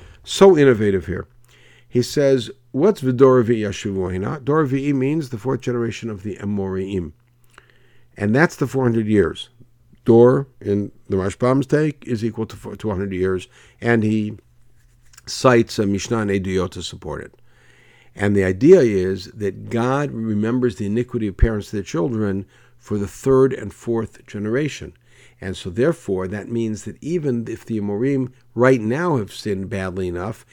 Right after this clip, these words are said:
he's going to wait four hundred years to exile them.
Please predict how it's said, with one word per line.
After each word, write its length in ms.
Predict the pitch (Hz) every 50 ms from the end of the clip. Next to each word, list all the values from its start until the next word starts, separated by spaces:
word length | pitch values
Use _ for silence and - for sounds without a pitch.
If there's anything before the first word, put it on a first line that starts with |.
| _ _
he's 240 | _ - 113 110 104
going 240 | - 120 107 107 104
to 140 | - - 104
wait 440 | 98 98 131 185 208 - - -
four 200 | - - - 98
hundred 200 | 92 90 87 85
years 300 | 87 90 87 90 98 98 - _ - _ - -
to 120 | - 101 -
exile 460 | - 92 90 82 90 90 78 76 78
them. 200 | 85 82 - -